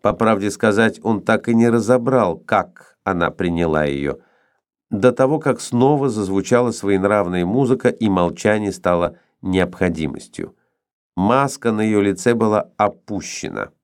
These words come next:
Маска, за которой жило так много, чего он не знал. Ей, конечно, хочется повременить, обдумать. Он не станет ее торопить, ведь завтра она приедет давать урок, и он увидит ее,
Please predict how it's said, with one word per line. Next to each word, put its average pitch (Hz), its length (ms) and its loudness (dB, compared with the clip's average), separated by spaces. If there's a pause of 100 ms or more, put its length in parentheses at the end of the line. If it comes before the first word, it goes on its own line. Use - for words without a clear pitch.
(720)
Маска, 110 680 0
за 92 160 -4
которой 95 440 2
жило 98 440 2
так 87 300 -4
много, 113 640 0 (260)
чего 90 340 0
он 92 320 -2
не 90 100 0
знал. 87 580 -2 (960)
Ей, 95 480 2
конечно, 82 560 -4
хочется - 500 -6
повременить, 87 1040 -2 (680)
обдумать. 87 800 -4 (680)
Он 160 160 2
не 160 120 0
станет 139 480 0
ее 87 180 -2
торопить, 78 680 -4
ведь 120 180 0
завтра 151 400 2
она 120 180 2
приедет 98 520 0
давать 127 360 2
урок, 190 400 2
и 98 120 -8
он 214 200 4
увидит 165 580 2
ее, 127 300 4